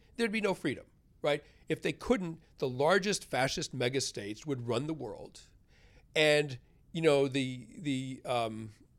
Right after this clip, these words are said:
in the sixteen hundreds, the Montenegrins defeated the Ottoman Empire. The Montenegrins were, like, practically Stone Age people in the sixteen hundreds. They defeated the Ottomans, right? The Taliban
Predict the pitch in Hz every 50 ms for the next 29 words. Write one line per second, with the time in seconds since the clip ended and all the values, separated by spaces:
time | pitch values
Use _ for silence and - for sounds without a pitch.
0 | _ - - 135 127 123 - 151 151 - - 151 123 139 175 175 147 131 123 120
1 | 117 127 120 127 123 117 - 120 123 156 196 208 170 147 139 123 - 135 123 -
2 | 165 151 147 135 139 139 - - 139 151 160 156 151 135 135 170 202 - - 113
3 | 95 85 - - 143 160 208 220 - 240 254 269 269 269 - 285 220 - - -
4 | - - 240 240 180 - - - - - - 285 277 240 226 254 226 233 196 -
5 | - - 180 175 175 165 160 160 147 - - 185 196 196 151 123 120 123 131 -
6 | - 156 127 - 175 139 131 175 170 - - - - - - 147 143 185 160 -
7 | - 196 185 214 190 165 165 156 - - 123 143 185 - 180 123 - - - -
8 | - - _ _ _ 147 147 180 - - _ _ - - 202 - - - - 247
9 | 254 269 269 254 127 82 85 -